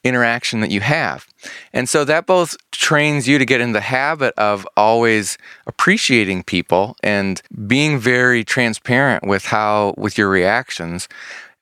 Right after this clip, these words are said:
but it also gets them in the habit of always expecting you to give them feedback. And so the time will come when they won't question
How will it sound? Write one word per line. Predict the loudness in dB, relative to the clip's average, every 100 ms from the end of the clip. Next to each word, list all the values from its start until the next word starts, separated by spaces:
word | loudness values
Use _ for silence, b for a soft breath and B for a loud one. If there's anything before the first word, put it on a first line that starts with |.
| -4
but | 0
it |
also | 0 -2
gets | -4 -2
them | -2 0
in | 0
the | -2
habit | 0 -2 0
of | 2
always | 2 2
expecting | -2 -2 -4 -2 -4 -2
you |
to | -2 0
give | 0
them | 0 -2
feedback. | 0 0 0 -2 -4
And | -4
so | -2 -2 -4 B B B
the | -2
time | -2 -2
will | -2
come | -2 0
when | 0
they | 0
won't | 2 0 -2
question | -4 -4 -4 -4 -2 -2